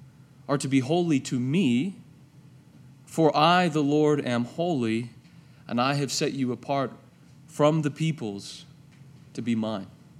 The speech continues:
You're to be holy to me because I've set you apart from all the other peoples. So, beginning with Abraham's call,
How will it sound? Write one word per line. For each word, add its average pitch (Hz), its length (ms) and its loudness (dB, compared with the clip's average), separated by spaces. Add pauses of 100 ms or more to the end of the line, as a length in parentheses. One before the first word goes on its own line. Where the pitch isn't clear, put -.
(920)
You're 127 100 -4
to 135 40 -4
be 135 120 6
holy 147 460 0
to 127 140 -6
me 117 380 -2
because 117 260 -6
I've 127 160 -2
set - 380 -4
you 123 260 -6
apart 117 500 -6 (280)
from 113 240 -6
all 143 560 0 (260)
the 131 160 0
other 113 460 -4 (400)
peoples. - 560 -14 (2500)
So, 185 280 6
beginning 175 460 6
with 165 180 2
Abraham's 139 640 0
call, 113 560 -4